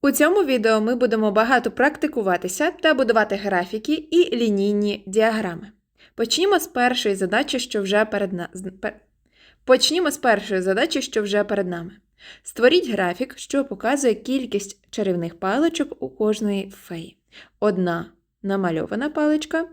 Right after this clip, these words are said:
має на увазі одну паличку. Тож, квітка має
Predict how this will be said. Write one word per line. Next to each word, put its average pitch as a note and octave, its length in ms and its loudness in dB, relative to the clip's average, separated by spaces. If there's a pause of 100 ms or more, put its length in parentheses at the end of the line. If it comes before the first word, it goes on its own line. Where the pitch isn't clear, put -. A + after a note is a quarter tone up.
(260)
має B3 320 2
на G3+ 140 2
увазі F#3 460 0 (440)
одну G3 640 0 (300)
паличку. F#3 520 -12 (520)
Тож, - 340 0 (380)
квітка D4+ 480 0
має G#3+ 360 0